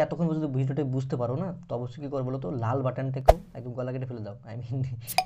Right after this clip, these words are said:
<laughs> গলা কাটতে হবে না, just সাবস্ক্রাইবটা করে নিও ভালো করে, ঠিক আছে? আর নোটিফিকেশনটা on করে রেখো, কারণ আমি তোমাদের সঙ্গে মজা করবো, মাস্তি করবো, but পড়াশোনাও করবো ভালোভাবে, and আমরা নলেজেবল ভিডিও বানাবো, তার সঙ্গে সঙ্গে মোটিভেশনাল কথা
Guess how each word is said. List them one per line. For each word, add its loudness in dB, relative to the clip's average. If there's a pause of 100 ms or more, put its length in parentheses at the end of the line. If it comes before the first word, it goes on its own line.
(240)
<laughs> -8
গলা 6
কাটতে -2
হবে 8
না, 2
just 0
সাবস্ক্রাইবটা 2
করে -2
নিও -4
ভালো -2
করে, -6
ঠিক 0
আছে? -2 (300)
আর -2
নোটিফিকেশনটা 0
on 2
করে -4
রেখো, -2 (100)
কারণ 8 (420)
আমি 4 (140)
তোমাদের 0
সঙ্গে 2
মজা 4
করবো, 4
মাস্তি -2
করবো, 4
but 6
পড়াশোনাও 2
করবো 2
ভালোভাবে, 4 (340)
and 2 (540)
আমরা 4 (100)
নলেজেবল 4 (100)
ভিডিও 6
বানাবো, 0 (260)
তার 4
সঙ্গে -2
সঙ্গে 0 (400)
মোটিভেশনাল 4
কথা 0